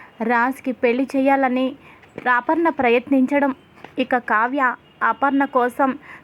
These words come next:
తన జీవితాన్నే త్యాగం చేసుకోవడం, ఇదంతా కూడా మైండ్లో అలా తిరుగుతూ ఉంటాయి. "నువ్వు ఇంట్లో ఉండొద్దు,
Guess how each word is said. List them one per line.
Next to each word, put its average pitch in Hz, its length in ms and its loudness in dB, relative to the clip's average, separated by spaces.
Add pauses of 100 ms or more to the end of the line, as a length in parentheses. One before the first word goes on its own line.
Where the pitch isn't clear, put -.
(120)
తన 247 200 0
జీవితాన్నే 277 680 0
త్యాగం 247 580 0
చేసుకోవడం, 254 480 2 (460)
ఇదంతా 247 380 0
కూడా 262 420 0 (340)
మైండ్లో 277 500 4
అలా 285 180 0
తిరుగుతూ 262 480 -2
ఉంటాయి. 277 520 2 (460)
"నువ్వు 226 160 0
ఇంట్లో 233 280 2
ఉండొద్దు, 254 560 0